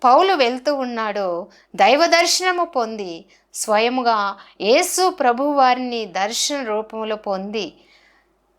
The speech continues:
దేవునితో మాట్లాడి, అతని మనస్సును మార్చుకొని,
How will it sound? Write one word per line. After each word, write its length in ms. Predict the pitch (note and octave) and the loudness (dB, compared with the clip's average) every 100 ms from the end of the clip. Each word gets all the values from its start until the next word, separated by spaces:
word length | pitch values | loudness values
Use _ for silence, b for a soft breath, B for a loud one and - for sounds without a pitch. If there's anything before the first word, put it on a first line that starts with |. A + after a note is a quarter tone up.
| _ _ _ _ _ _ _ _ _ _ _ _ _ - | _ _ _ _ _ _ _ _ _ _ _ _ _ -2
దేవునితో 640 | G#3 B3+ E4 F#4 E4 D#4+ | 4 6 6 4 4 4
మాట్లాడి, 800 | B3+ A3 C4 - B3+ A#3 G3 F3+ | 6 4 4 2 2 4 0 -4
అతని 320 | G3+ A3 G#3+ | -4 -4 -4
మనస్సును 640 | F#3+ G#3 C4+ C4+ D#4 D#4 | -4 -4 -2 -2 -2 -2
మార్చుకొని, 960 | C4 G3+ G3+ - - G3 F3+ E3+ D#3+ | 0 0 -2 -4 -6 -4 -4 -10 -12